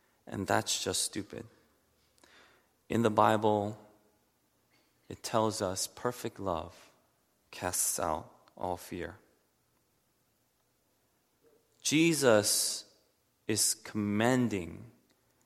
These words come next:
us to love in a way that no one had known before. I've read the story many times. I lear-, listened to many sermons about this growing up as a child.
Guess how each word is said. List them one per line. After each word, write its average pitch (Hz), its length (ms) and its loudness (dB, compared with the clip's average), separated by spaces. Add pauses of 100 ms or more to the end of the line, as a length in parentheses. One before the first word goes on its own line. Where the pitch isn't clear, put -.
(180)
us 95 220 -4
to - 200 -8
love 95 640 0
in 110 180 -4
a 110 80 0
way 156 680 -2
that 107 260 -2
no 110 300 -2
one 196 340 0
had 165 240 -2
known 131 600 0
before. 110 640 -8 (2750)
I've 175 120 6
read 196 140 8
the 180 60 2
story 160 300 6
many 113 380 6
times. 98 360 0
I 95 120 0
lear-, 113 280 4
listened 117 420 0
to 107 80 -2
many 156 440 4
sermons 117 600 2
about 101 360 0
this 101 360 0
growing 110 360 2
up 104 200 0
as 101 120 -4
a 98 60 -8
child. 95 560 -2